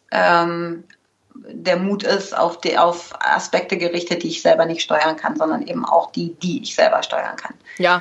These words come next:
Speaker 2: das ist natürlich ganz, ganz wichtig. Franziska, ich glaube, da waren ganz viele wertvolle Sachen heute dabei, auch, äh, wertvolle Dinge, worauf die, ähm, Zuhörer oder auch Zuschauer, ähm, schauen können, um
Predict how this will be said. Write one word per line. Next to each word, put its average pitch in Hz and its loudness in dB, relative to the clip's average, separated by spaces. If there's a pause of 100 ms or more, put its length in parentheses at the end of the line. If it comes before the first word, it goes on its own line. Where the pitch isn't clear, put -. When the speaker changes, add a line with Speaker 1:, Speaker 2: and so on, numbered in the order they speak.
Speaker 2:
das 156 -6
ist 180 -12
natürlich 156 -6
ganz, 156 -6
ganz 156 -8
wichtig. 151 -6 (580)
Franziska, 202 -2 (280)
ich - 0
glaube, 220 4
da 196 4
waren 190 -2
ganz 190 -2
viele 196 -2
wertvolle 180 2 (160)
Sachen 185 -4
heute 196 0
dabei, 170 0
auch, - 0
äh, 175 -2
wertvolle 202 2
Dinge, 214 0
worauf 180 0
die, 196 -6 (540)
ähm, 180 2
Zuhörer 196 2
oder 180 0
auch - -6
Zuschauer, 175 -2
ähm, 170 -2
schauen 214 0
können, 196 -2
um 190 -2